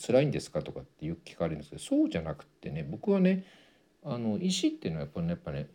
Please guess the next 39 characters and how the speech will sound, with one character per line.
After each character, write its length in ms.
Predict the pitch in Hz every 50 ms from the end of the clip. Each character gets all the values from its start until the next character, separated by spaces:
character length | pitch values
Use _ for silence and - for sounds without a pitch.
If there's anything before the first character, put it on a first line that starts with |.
| - - - -
あ 140 | 104 95 90
の、 320 | 82 80 73 73 71 - - _ _ _ _ _ -
う 0 | 101
ん、 320 | 90 85 82 85 82 - -
言 120 | 135 156
い 40 | 185
方 460 | - 269 254 - 240 247 247 240 233
が 140 | 220 214 214 - - _ _ _ _ _ _ _ _ -
こ 140 | - - 175
れ 260 | 165 160 160 156 160 - - _ _ _ _ _ _ _ _ _ _ - - - - - -
正 280 | - 139 175 185 190
し 20 | -
い 60 | 226
か 80 | - 87
ど 100 | 87 78
う 40 |
か 80 | - 73
わ 60 | 67
か 60 | -
ん 40 | 82
な 20 | 80
い 20 |
で 60 | -
す 20 | -
け 60 | 85
ど、 60 | 95
冷 140 | 160 202 226
静 160 | 220 240 233
な 100 | 233 196
判 240 | - - 180 196 214
断 140 | 247 240 214
力 480 | 95 - - - 143 - 139 - - - - -
だ 120 | - 80
と 120 | - -
思 180 | - - 170 170
っ 20 |
て 200 | 165 - - 131
て 160 | 135 - - 147
ね。 180 | 156 - -